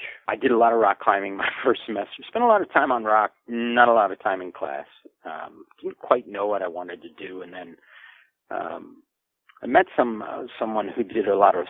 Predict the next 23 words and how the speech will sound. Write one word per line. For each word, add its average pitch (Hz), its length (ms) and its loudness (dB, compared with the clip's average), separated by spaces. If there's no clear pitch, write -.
sewing 120 300 2
repairs 87 560 2
for, 87 520 0
um, 87 480 -8
one 101 180 -4
of 92 60 -4
the 90 80 -6
ba-, 98 80 6
uh, 107 560 4
outdoor 120 300 2
shops. - 400 -12
And 92 100 -20
she 101 100 -12
started 92 280 -8
to 85 40 -18
explain 92 460 -12
her, 82 400 -12
what 107 160 4
her 104 140 -2
degree 143 360 6
is 135 160 6
in, - 220 -12
and - 80 -20